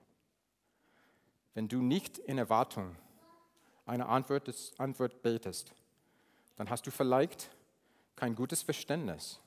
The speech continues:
von einem Gott, dessen Liebe für dich unendlich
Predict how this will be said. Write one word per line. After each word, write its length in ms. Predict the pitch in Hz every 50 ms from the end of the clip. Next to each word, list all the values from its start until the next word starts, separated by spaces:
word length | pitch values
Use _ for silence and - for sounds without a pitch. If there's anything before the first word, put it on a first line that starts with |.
| _ _ _ _ _ _ _ _ _ _ _ _ _ _ _ _
von 140 | - - 107
einem 280 | - 110 117 127 139 127
Gott, 340 | 120 117 127 - - - - - _ _ _ _ _ _ _ _ _ _ _ _ _ _ _ _
dessen 220 | - 104 - 107 104 101
Liebe 280 | 107 117 120 120 143
für 180 | 139 - 110 95
dich 400 | - - 123 143 - - - - - _ _ _ _ _ _ _ _ _ _ _ _ _ _ _ _ _ _ _ _
unendlich 1000 | - 127 127 135 143 196 - - - - - 113 107 98 92 95 95 - - -